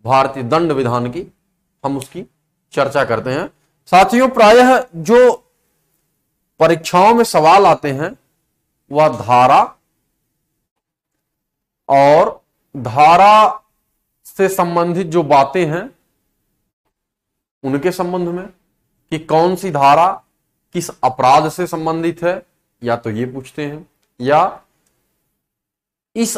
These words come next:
अपराध का या हत्या का या चोरी का, जिस भी तरीके का अपराध हो, उस अपराध का दंड किस धारा में है, ये पूछा जाता है।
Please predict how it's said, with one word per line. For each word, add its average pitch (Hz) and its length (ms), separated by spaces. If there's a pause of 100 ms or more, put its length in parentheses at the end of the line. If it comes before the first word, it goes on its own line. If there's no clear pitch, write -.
(140)
अपराध 170 600
का 202 420
या 160 480 (1300)
हत्या 175 400
का 160 280
या 156 100
चोरी 165 360
का, 165 340 (160)
जिस 151 200
भी 190 80
तरीके 160 340
का 147 120
अपराध 127 280
हो, 175 260
उस 165 100 (100)
अपराध 139 520
का 135 140
दंड 147 420 (800)
किस - 260
धारा 117 420
में 131 160
है, 117 240 (840)
ये 156 160
पूछा 110 340
जाता 90 300
है। - 80